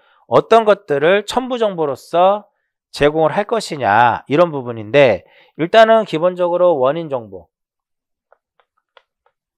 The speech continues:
등기 원인을, 등기 원인을 증명하는 거, 등기 원인을 증명하는 정보를 제공해야 되고요. 그 다음에,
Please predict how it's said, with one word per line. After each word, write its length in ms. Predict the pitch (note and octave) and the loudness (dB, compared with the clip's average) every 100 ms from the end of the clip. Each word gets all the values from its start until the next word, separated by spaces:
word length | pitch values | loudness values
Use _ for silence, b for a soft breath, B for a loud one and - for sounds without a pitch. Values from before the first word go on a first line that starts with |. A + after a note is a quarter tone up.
| _ _ _ _ _ _ _ | _ _ _ _ _ _ _
등기 560 | - F3+ G3 G#3+ G#3+ G#3+ _ | -10 -10 -8 -6 -4 -6 _
원인을, 880 | B2+ C3 D#3+ F#3+ F#3+ C#3+ C#3 G3 - _ | -2 2 2 -2 -4 -2 -2 -4 -8 _
등기 360 | F3+ G3+ G#3+ G#3 | -10 -10 -4 -4
원인을 580 | D#3 C#3 F3+ G3+ G3+ F#3+ | 0 2 2 0 -6 -8
증명하는 640 | C#3 C#3+ C#3+ B2 A2 F2+ | -10 -6 -4 -4 -10 -14
거, 200 | E2 _ _ _ _ _ _ _ _ _ _ | -20 _ _ _ _ _ _ _ _ _ _
등기 320 | - D3 D#3+ | -18 -16 -10
원인을 800 | D3 B2 C#3 C#3+ D3 F3 G3+ A3 _ | -6 -2 -2 -4 -4 -2 -2 -6 _
증명하는 1080 | - C3+ C#3 C#3 B2+ A2 G2+ B2 E3+ G#3 A3 _ _ _ _ _ _ - | -18 -12 -6 -4 -4 -6 -8 -8 -6 -8 -10 _ _ _ _ _ _ -16
정보를 960 | B2+ C3 C3 B2 G#2 A2+ E3 G3+ A3+ _ _ _ _ _ _ _ A#3+ B3 _ - - _ _ _ | -14 -12 -8 -8 -6 -4 -2 -2 -6 _ _ _ _ _ _ _ _ _ _ -20 -20 _ _ _
제공해야 500 | - C3 C3+ C3+ F3+ D3+ | -4 -2 0 0 2 2
되고요. 560 | G2+ F2 G2 E3+ A3 _ _ _ _ _ | 0 -2 2 2 0 _ _ _ _ _
그 100 | - | -4
다음에, 880 | D#3 E3 E3 E3+ E3+ E3 D#3+ D#3 - | 2 2 2 2 2 2 0 -4 -8